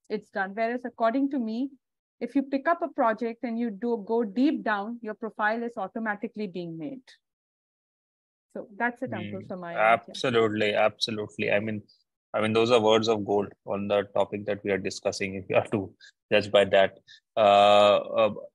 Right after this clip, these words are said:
Speaker 2: and I love, uh, what, uh, Jitin has mentioned in the chat. If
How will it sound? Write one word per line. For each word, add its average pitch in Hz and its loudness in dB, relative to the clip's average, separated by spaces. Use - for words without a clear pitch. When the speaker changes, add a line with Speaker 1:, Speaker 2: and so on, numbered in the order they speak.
Speaker 2:
and 131 6
I 151 6
love, 165 4
uh, 123 2
what, 123 -2
uh, 104 -2
Jitin 143 -6
has 120 0
mentioned 120 -4
in 117 -6
the 117 4
chat. 117 2
If 123 -6